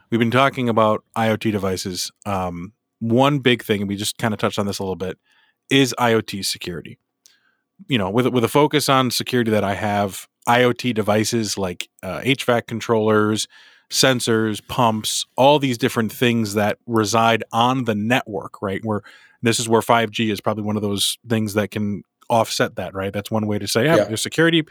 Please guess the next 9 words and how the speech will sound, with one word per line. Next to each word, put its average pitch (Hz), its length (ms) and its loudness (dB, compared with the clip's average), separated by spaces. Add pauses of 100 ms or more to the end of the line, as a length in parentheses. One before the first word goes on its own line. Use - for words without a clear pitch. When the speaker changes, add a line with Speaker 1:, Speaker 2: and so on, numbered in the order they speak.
(560)
Speaker 1:
know, 104 140 2
put 165 200 0
it 147 40 0
on 143 140 0
someone 127 180 2
else's 110 220 0
network," - 320 -14 (520)
um, 113 500 4 (180)
which - 340 2